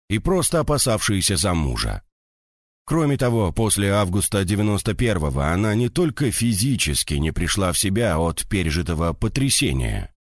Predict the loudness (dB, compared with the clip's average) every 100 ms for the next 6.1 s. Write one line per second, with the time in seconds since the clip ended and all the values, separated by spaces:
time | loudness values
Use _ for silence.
0 | _ _ _ _ -2 0 2 2 2 2
1 | 0 0 2 2 0 0 0 0 2 2
2 | 2 0 0 0 0 0 0 -2 -4 -6
3 | -4 -2 0 0 0 2 0 0 -2 -2
4 | 0 0 0 -2 -2 -4 -6 -8 _ _
5 | _ -2 0 2 0 0 -2 -2 -2 -4